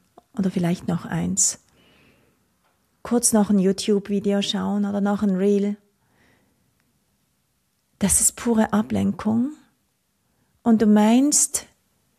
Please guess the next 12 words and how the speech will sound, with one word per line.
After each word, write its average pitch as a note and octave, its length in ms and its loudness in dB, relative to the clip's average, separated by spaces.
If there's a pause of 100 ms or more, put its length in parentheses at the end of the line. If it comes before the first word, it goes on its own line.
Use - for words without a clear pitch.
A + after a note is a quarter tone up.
(680)
dass A#3 220 2
du A#3+ 100 -4
dich A3+ 300 4
damit G3+ 640 4 (100)
beruhigst. G#3+ 800 0 (360)
Dein A#3 200 6
System B3 600 2
sucht - 280 -2
einen G#3+ 200 4
ganz A3+ 240 0
schnellen G#3 320 2
Exit. - 600 -10